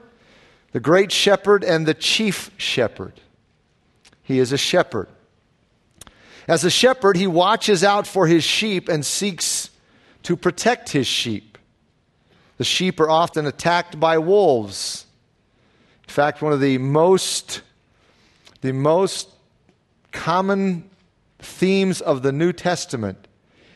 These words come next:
is warning against false doctrine and false teachers. False doctrine,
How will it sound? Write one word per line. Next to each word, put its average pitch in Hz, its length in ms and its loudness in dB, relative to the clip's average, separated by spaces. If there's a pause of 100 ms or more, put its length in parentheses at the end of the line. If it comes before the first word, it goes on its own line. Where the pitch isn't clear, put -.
(100)
is 113 200 -4
warning 151 540 0
against 135 480 -4
false 139 480 0
doctrine 127 640 -4 (520)
and 110 180 -8
false 120 340 -4
teachers. - 680 -12 (1200)
False 143 420 0
doctrine, 160 640 -2